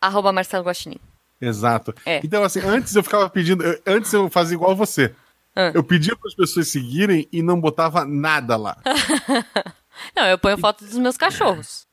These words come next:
Speaker 1: não?
Speaker 2: Tá, é, ok.
Speaker 1: É.
Speaker 2: Então, atualmente eu ponho fotos minhas, porque eles
Speaker 1: Aham.
Speaker 2: reclamavam que eu botava foto da minha filha.
Speaker 1: Tá.
Speaker 2: Ok, mas colo-, continuo colocando foto da minha filha.
Speaker 1: <laughs>
Speaker 2: E, por sinal,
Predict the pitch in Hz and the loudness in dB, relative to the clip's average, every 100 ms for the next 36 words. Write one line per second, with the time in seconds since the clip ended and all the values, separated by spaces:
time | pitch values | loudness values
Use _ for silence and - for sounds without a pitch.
0 | _ 185 202 135 117 - _ _ _ - | _ -8 -4 0 0 -2 _ _ _ -20
1 | 117 _ - 123 120 107 - _ 311 156 | -20 _ -14 -6 -4 -4 -8 _ -8 -4
2 | 170 170 175 180 202 202 208 196 - 180 | 0 0 0 -2 -2 0 2 2 0 -2
3 | 226 180 151 165 277 - 165 160 165 151 | -2 0 2 2 0 -2 -2 -2 -2 0
4 | 135 131 139 _ 135 127 127 - 123 123 | 0 -2 -8 _ -10 -2 -2 0 -4 -4
5 | 123 113 131 170 202 _ - 175 165 294 | -4 -4 -4 -4 -6 _ -2 -2 -2 -6
6 | - _ _ _ - - 139 170 127 123 | -14 _ _ _ -12 -4 0 0 0 0
7 | 117 117 127 131 120 117 120 117 117 113 | -2 -4 -4 -2 -2 -2 -2 -2 -2 -4
8 | 139 185 220 - 226 202 - - - _ | -4 -4 -2 0 2 0 -2 -10 -10 _
9 | _ _ 160 143 139 147 - 247 - 220 | _ _ 0 2 2 2 0 0 2 2
10 | 170 233 269 131 104 | 4 4 2 0 -6